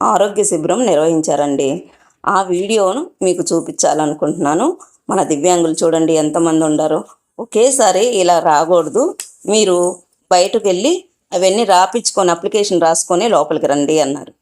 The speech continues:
ఓకేనా? చూస్తున్నారు కదా, మరిన్ని విశేషాలు మీతోనే నేను మాట్లాడాలనుకుంటున్నాను. ఫ్రెండ్స్, మీ ఊర్లో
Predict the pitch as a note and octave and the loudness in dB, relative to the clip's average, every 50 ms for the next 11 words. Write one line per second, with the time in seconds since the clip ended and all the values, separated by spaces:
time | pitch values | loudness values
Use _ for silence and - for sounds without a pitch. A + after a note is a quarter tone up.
0 | _ _ _ _ _ _ - E3+ E3+ F3 G#3+ F#3+ F#3 G3+ - - G3+ G3 - A#3+ | _ _ _ _ _ _ -2 -2 0 0 0 0 0 0 0 -2 -2 -2 -2 -2
1 | G#3+ F#3+ F3+ E3 D#3+ E3 E3 G#3 C#4 F4 - _ _ _ _ _ _ _ F3+ E3+ | 0 0 0 0 0 0 0 0 0 -2 -6 _ _ _ _ _ _ _ -2 0
2 | F3 F3+ F#3+ G#3 G#3+ G3+ G3 - G3 F#3+ F#3+ G#3 G3+ G#3+ C#4+ G#4+ - _ _ _ | 0 0 0 0 0 -2 -2 -2 -2 0 0 0 0 0 -2 -8 -8 _ _ _
3 | - F#3 F3+ F3 F3+ E3+ E3+ E3+ E3+ E3 D#3+ D#3 D#3 D#3 D#3 D#3 - F#3+ E3+ D#3+ | 0 0 0 2 2 2 2 2 2 2 2 2 2 0 0 0 0 0 2 2
4 | D#3+ D#3+ D#3 D3+ D3+ D3+ - D3+ E3+ G3+ E3 D3+ F3+ B3 C#4+ - _ _ _ _ | 2 0 0 -2 -2 -2 -4 -4 -2 -2 -2 -2 -2 -4 -6 -10 _ _ _ _
5 | _ - G#3 A3 A3 A3 G#3+ - - - - A3 A3 B3 C4 C#4+ D#4+ D4+ C#4+ B3+ | _ -2 -2 0 0 0 -2 -4 -6 -6 -4 -2 0 0 2 0 0 0 2 0
6 | G#3+ A#3 C#4 | 0 0 -2